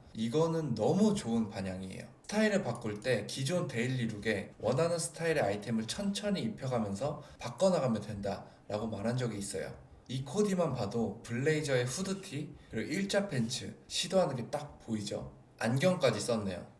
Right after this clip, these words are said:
베이지 컬러 이너로 투톤을 맞췄으면 더 예뻤을 거예요.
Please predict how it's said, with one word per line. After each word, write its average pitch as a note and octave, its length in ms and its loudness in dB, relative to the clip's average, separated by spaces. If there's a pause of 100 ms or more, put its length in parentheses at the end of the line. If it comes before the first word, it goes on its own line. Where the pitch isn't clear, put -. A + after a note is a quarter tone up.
(240)
베이지 G3 380 2
컬러 F#3 420 8
이너로 A2 480 4
투톤을 - 500 2
맞췄으면 A2+ 840 0
더 G2+ 260 0
예뻤을 C#3 540 2
거예요. F#2+ 240 -4